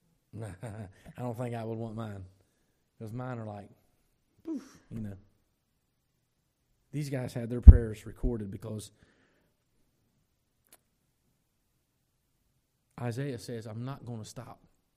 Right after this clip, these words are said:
I will not hold my peace. I will not hold my peace. I will not rest. For Jerusalem's sake, I will not rest until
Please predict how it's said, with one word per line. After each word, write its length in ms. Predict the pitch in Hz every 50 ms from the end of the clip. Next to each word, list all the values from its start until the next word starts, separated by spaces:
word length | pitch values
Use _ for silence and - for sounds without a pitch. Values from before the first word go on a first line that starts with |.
| _ _ _ _ _ _ _ _ _ _ _ _ _ _ _ _ _ _ _ _ _ _ _ _ _ _ _ _ _ _ _ - -
I 80 | -
will 160 | 143 143 143 143
not 240 | 156 165 170 175
hold 200 | - 156 160 160
my 120 | 147 139 123
peace. 640 | 127 - 156 147 131 117 - - - - - - - _ _ _ _ _ _ _ _ - _ _ _ _ _ _ _ _ _ _ _ _ _ _ _ _ _ _ _ _ _ _ - -
I 120 | - - 165
will 160 | 143 131 123
not 420 | 123 135 151 165 165 160 - - - - - -
hold 240 | - 165 165 160 151
my 160 | 143 131 120
peace. 280 | - - 156 127 - - - - -
I 200 | - 165 170 175
will 200 | 165 160 156 147
not 680 | 143 147 151 185 190 180 147 120 - - - - - - - - - _ - _ _ - - -
rest. 800 | - 127 127 147 156 147 127 110 - - - - - - - - - - - - - -
For 100 | - 143
Jerusalem's 500 | 131 127 170 220 208 - 202 208 190 156
sake, 280 | - 196 196 190 190 - - - - -
I 140 | - 147 147
will 440 | 143 143 170 185 190 185 170 - - - -
not 380 | - 147 160 165 160 156 - - - - - - -
rest 720 | 139 143 147 156 147 127 117 - - - - - - - - - - _ _ _ _ _ _ _ _ _ _ _ _ _ - - - - - - - - - - - - _ _ _ _ _ _ _ _ _ _ _ _ _ _ _ _ -
until 760 | 123 120 117 - - - - 180 170 151 120 107 110 -